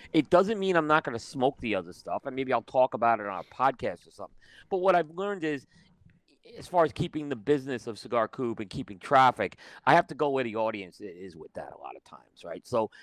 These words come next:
sometimes it may seem like I'm not sm-, I, I may have, there's, like I said, twenty percent of my companies, twenty percent of the companies are what I'm covering in reviews, but it is wider. I just want pe-, but again, I have to kind of keep the lights on,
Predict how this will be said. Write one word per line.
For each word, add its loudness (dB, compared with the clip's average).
sometimes 2
it -10
may -6
seem -12
like 0
I'm 0
not -4
sm-, -20
I, -10
I -8
may -4
have, 0
there's, -8
like -10
I -4
said, -12
twenty -4
percent -6
of -6
my 0
companies, -6
twenty -6
percent -4
of -2
the -6
companies -6
are -2
what 0
I'm -4
covering -2
in -4
reviews, -2
but 4
it 2
is 4
wider. 4
I -6
just -12
want -8
pe-, -12
but -2
again, -4
I 2
have 2
to -10
kind -2
of -6
keep -4
the -8
lights 0
on, -10